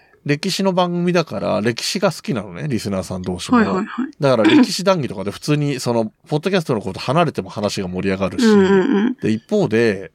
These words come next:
Speaker 1: あの、パーソナリティの二人のこと、ケリーさんと水無月さんっていうんだけど、その二人のことを、
Speaker 2: うん。
Speaker 1: えーと、その人柄というかパーソナリティというか、そういうものにも興味があるみたいな感じ。「普段どんなことやってんですか？」みたいな感じの。
Speaker 2: う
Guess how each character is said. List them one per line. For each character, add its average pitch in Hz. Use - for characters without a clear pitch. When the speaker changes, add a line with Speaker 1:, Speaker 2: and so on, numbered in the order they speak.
Speaker 1:
あ 107
の、 92
パ 185
ー -
ソ 196
ナ 196
リ 135
テ 101
ィ 98
の 98
二 117
人 120
の 95
こ 92
と、 -
ケ 131
リ 107
ー -
さ 98
ん 95
と 98
水 107
無 104
月 101
さ 95
ん 87
っ -
て -
い 95
う -
ん 92
だ 92
け -
ど、 135
そ -
の 147
二 151
人 147
の 110
こ -
と -
を、 214
Speaker 2:
う 208
ん。 -
Speaker 1:
え 92
ー -
と、 -
そ -
の 247
人 247
柄 254
と 254
い 180
う 117
か 104
パ -
ー -
ソ 156
ナ 147
リ 101
テ -
ィ 85
と 90
い 90
う 85
か、 -
そ 240
う 254
い 254
う 254
も 220
の 208
に 135
も 95
興 104
味 82
が 85
あ 92
る 87
み 90
た 101
い 95
な 92
感 92
じ。 -
「普 -
段 104
ど 98
ん 95
な 92
こ 107
と 107
や 98
っ -
て 104
ん 95
で 92
す -
か？」 135
み 123
た 101
い 95
な 95
感 92
じ 302
の。 240
Speaker 2:
う 196